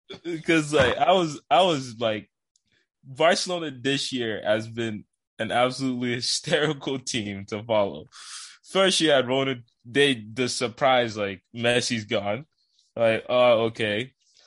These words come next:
Um, I was dumb enough to write an article saying they would be better without Messi this <laughs> year, but whatever. And then the season starts, and Ronald Koeman, they're doing well, in my opinion. They're generating a lot of, a lot of opportunities, just not scoring them,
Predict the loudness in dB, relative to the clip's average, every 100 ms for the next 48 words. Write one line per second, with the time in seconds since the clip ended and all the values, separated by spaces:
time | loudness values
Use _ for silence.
0 | _ _ _ 0 4 4 2 2 2 2
1 | -2 -2 -2 -4 -4 -2 -2 0 -2 -4
2 | -4 -12 -10 -8 -6 -6 -6 -6 0 0
3 | 2 0 -2 -2 -8 -10 _ -12 -8 -4
4 | -2 -2 -2 -2 -4 -8 -6 -4 -2 -2
5 | -4 -4 -12 -14 -20 -18 -16 -18 -10 -2
6 | 2 2 0 -2 -4 -6 -2 2 2 2
7 | -4 -2 -2 -2 -4 -4 -4 -8 -4 -4
8 | -2 -4 -2 0 2 2 2 2 0 -4
9 | -10 -10 -6 -6 -2 -2 0 -2 -4 -2
10 | 0 0 -2 -2 0 2 2 0 -4 -10
11 | -10 -12 -10 -6 -6 -2 -4 -4 -4 -2
12 | -2 -4 -14